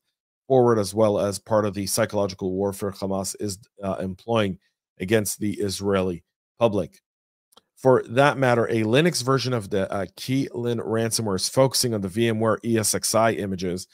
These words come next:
This is coming due to the massive adoption of V M ware E S X I, and now these encryptors are looking to target these servers.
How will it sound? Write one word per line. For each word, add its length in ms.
This 220
is 180
coming 300
due 160
to 160
the 100
massive 600
adoption 600
of 120
V 180
M 100
ware 240
E 120
S 180
X 200
I, 160
and 120
now 180
these 280
encryptors 720
are 100
looking 380
to 240
target 500
these 420
servers. 680